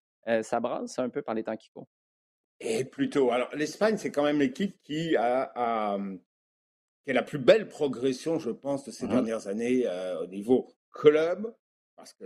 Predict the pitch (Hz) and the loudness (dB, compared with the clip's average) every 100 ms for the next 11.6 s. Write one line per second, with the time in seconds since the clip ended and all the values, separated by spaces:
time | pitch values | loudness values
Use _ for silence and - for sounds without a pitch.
0 | 78 87 82 87 90 80 78 80 76 - | -14 -10 -8 -4 -4 -4 -6 -6 -6 -6
1 | 90 127 143 135 143 120 - 120 131 117 | 0 4 4 4 0 0 -4 -2 0 0
2 | 101 98 92 - 127 131 127 214 233 151 | 0 -2 -2 2 4 2 4 4 4 -2
3 | - _ 147 139 135 - 139 127 104 - | -10 _ -6 -4 -6 -2 0 2 0 -8
4 | - _ _ _ 107 160 160 135 123 143 | -18 _ _ _ 0 0 0 -4 -2 2
5 | 143 104 - _ _ _ _ _ _ _ | 2 0 -8 _ _ _ _ _ _ _
6 | _ 156 160 - 127 - 135 - 131 110 | _ -4 -4 -6 -16 -16 -20 -14 -2 -2
7 | 101 _ 123 117 151 147 208 - _ _ | -2 _ -10 -8 -2 0 0 -2 _ _
8 | - 208 - 139 135 131 120 101 117 120 | -4 2 2 2 -6 -4 -4 -4 -4 0
9 | 156 135 135 127 160 143 117 107 - _ | 0 2 0 0 -4 -4 -6 -8 -12 _
10 | - 127 117 - - 104 101 85 _ _ | -2 0 0 -4 -4 -2 -2 -6 _ _
11 | 185 175 180 165 113 | -2 0 4 2 2